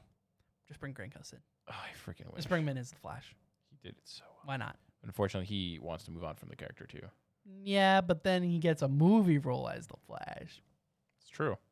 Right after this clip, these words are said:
Speaker 1: And maybe he stays as the Flash. Because I bet movie is a lot different than doing the T V show.
Speaker 2: To an extent, yeah.
Speaker 1: T V show seems a lot more work.
Speaker 2: Yes.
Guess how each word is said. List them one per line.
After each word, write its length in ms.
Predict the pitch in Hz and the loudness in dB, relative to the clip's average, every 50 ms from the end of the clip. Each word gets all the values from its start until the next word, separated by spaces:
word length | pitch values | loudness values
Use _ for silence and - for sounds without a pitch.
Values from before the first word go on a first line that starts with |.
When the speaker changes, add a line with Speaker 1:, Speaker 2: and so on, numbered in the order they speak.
| _ - | _ -6
Speaker 1:
And 80 | 170 147 | -2 0
maybe 240 | 143 143 135 135 131 | 0 0 0 -2 -4
he 140 | - 143 | -6 -6
stays 380 | - - - - - - - - - - - _ _ _ _ _ | -10 -12 -14 -12 -12 -12 -12 -12 -16 -20 -20 _ _ _ _ _
as 180 | - 160 - - | -12 -10 -10 -12
the 100 | - - | -14 -18
Flash. 520 | - - - - - - - - - - - - - _ _ _ - 403 415 381 311 233 - | -16 -14 -14 -14 -14 -14 -16 -18 -20 -20 -20 -20 -20 _ _ _ -20 -20 -20 -20 -20 -14 -6
Because 300 | - 190 226 226 190 - - _ _ _ _ _ _ _ _ _ _ _ - | 0 4 4 4 4 2 -6 _ _ _ _ _ _ _ _ _ _ _ -8
I 100 | 185 170 | -4 0
bet 280 | 151 202 202 202 - - | 2 2 2 2 2 2
movie 560 | 180 170 214 269 285 202 165 147 139 139 - _ - | 2 4 4 4 4 2 2 0 -2 -2 -6 _ -20
is 100 | 202 135 | -18 -14
a 60 | 135 | -10
lot 340 | 127 131 139 151 180 185 185 | -8 -4 -2 0 0 -2 -2
different 340 | - 202 - - 226 233 220 | -6 -8 -8 -6 -8 -8 -8
than 120 | - 226 226 | -8 -8 -8
doing 220 | 226 226 233 233 | -6 -6 -6 -4
the 80 | 240 247 | -6 -6
T 220 | - - - 262 | -8 -8 -8 -8
V 180 | 240 190 131 87 | -6 -6 -8 -8
show. 380 | - - - 101 92 87 90 - - _ _ _ _ _ - | -8 -8 -8 -6 -6 -6 -8 -10 -16 _ _ _ _ _ 0
Speaker 2:
To 100 | - 139 | 2 2
an 60 | 127 | 2
extent, 380 | 113 - - - 90 85 73 | 2 0 0 0 0 0 -2
yeah. 240 | 71 82 71 71 82 98 101 - _ _ _ _ _ _ _ _ _ _ _ _ _ _ _ _ - | -4 -4 -4 -4 -6 -8 -10 -16 _ _ _ _ _ _ _ _ _ _ _ _ _ _ _ _ -10
Speaker 1:
T 100 | 180 185 | -8 -6
V 120 | 185 214 | -4 -4
show 200 | 202 - 240 220 | -2 0 -2 -2
seems 340 | 196 - 214 202 196 185 170 | -2 -2 -2 -2 -2 -2 -2
a 60 | 165 | -2
lot 220 | 156 156 156 151 156 | 0 0 0 0 -2
more 480 | 165 160 160 151 147 143 139 135 139 - - _ _ _ _ _ _ _ _ _ _ _ _ _ _ _ _ _ _ _ | -4 -6 -4 -4 -2 -2 -2 -4 -6 -8 -16 _ _ _ _ _ _ _ _ _ _ _ _ _ _ _ _ _ _ _
work. 360 | - - - - - _ - - - - _ _ _ _ _ _ _ _ - 110 | -20 -20 -20 -20 -20 _ -20 -20 -20 -20 _ _ _ _ _ _ _ _ -12 -6
Speaker 2:
Yes. 500 | 95 87 - - - - - - - | -6 -6 -6 -6 -10 -14 -14 -14 -16